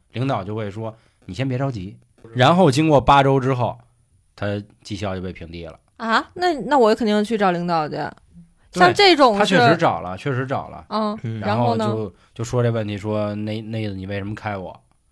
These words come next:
Speaker 2: 嗯。
Speaker 3: 嗯，因为你口儿闭啊。
Speaker 1: 然后那，
Speaker 3: 啊，对啊。
Speaker 1: 他说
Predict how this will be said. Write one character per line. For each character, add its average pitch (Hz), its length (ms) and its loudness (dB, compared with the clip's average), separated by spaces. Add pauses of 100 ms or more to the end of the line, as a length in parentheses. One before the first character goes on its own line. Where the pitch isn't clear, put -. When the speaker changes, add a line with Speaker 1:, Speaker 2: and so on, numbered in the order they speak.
Speaker 2:
嗯。 196 140 -8
Speaker 3:
嗯， 113 240 -2
因 160 80 0
为 202 60 2
你 220 100 2
口 135 160 -2
儿 131 40 -2
闭 185 180 -4
啊。 165 80 -2
Speaker 1:
然 104 100 -4
后 110 160 -2
那， 117 480 -2
Speaker 3:
啊， 123 80 -2
对 139 240 2
啊。 120 140 -4
Speaker 1:
他 170 60 -2
说 202 280 -4